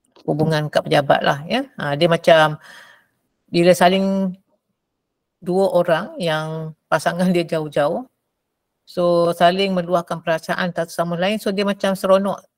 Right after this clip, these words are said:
antara sama lain, tapi hubungan dia sampai macam tu sajalah, macam layan boyfriend and girlfriend, tapi tak adalah sampai kepada hubungan yang intimate lah, ya. Ah, jadi, ah,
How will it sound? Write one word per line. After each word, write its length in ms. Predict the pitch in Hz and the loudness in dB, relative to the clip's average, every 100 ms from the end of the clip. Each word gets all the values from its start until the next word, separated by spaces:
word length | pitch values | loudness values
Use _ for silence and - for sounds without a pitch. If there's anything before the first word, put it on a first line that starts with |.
| _ | _
antara 220 | 160 160 156 | 0 0 0
sama 180 | 160 165 | -4 -4
lain, 180 | 175 185 | -4 -4
tapi 300 | - - 175 | -4 -4 -4
hubungan 320 | 165 165 165 | -2 -4 -4
dia 160 | 170 180 | -2 -4
sampai 240 | 156 160 | -4 -4
macam 320 | 151 156 147 | -6 -6 -8
tu 160 | 147 143 | -10 -8
sajalah, 400 | 151 156 147 156 | -6 -4 -4 -4
macam 480 | 156 156 147 143 139 - - _ - | -4 0 0 -2 -8 -14 -20 _ -2
layan 640 | 160 151 151 147 151 147 - _ _ _ _ | 2 4 4 4 2 -8 -12 _ _ _ _
boyfriend 420 | 151 147 - 151 147 | -4 -4 -2 -6 -4
and 100 | 147 143 | -6 -6
girlfriend, 480 | 147 - 190 185 151 | -8 2 2 2 -2
tapi 240 | - - | -6 -6
tak 160 | - 175 | -4 2
adalah 160 | 156 | 2
sampai 400 | - 143 - 151 | 0 -6 -4 -4
kepada 240 | _ 151 151 | _ -4 -4
hubungan 340 | 147 143 151 147 | -6 -8 -6 -6
yang 220 | - 139 | -6 -10
intimate 400 | - 139 139 - | -8 -8 -6 -2
lah, 180 | 151 - - | -4 -4 -6
ya. 220 | 208 269 _ 147 | -4 -4 _ -16
Ah, 240 | 151 151 - | -16 -18 0
jadi, 480 | 170 170 220 233 226 _ _ _ _ _ _ _ _ - | 0 2 2 2 0 _ _ _ _ _ _ _ _ 2
ah, 840 | 165 160 160 160 165 165 165 160 | 4 4 4 2 2 2 0 -2